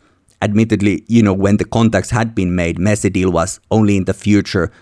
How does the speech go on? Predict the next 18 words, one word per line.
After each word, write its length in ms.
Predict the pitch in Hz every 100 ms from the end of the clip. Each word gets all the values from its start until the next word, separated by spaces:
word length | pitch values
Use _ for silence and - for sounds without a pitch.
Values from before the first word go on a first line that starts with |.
| _
We 100 | 104
didn't 320 | 104 98 98 104
know 160 | 107
that 260 | 104 98 -
yet, 320 | 98 92 -
but 160 | 98 90
Messi 340 | 104 107 107
didn't 340 | 98 95 98 -
play 220 | 95 95
every 280 | 98 107 101
minute 340 | 101 101 98
of 160 | 82 -
every 240 | 101 92 101
match, 380 | 101 92 -
and 140 | 85 -
even 240 | 123 117
in 100 | 113
his 160 | 110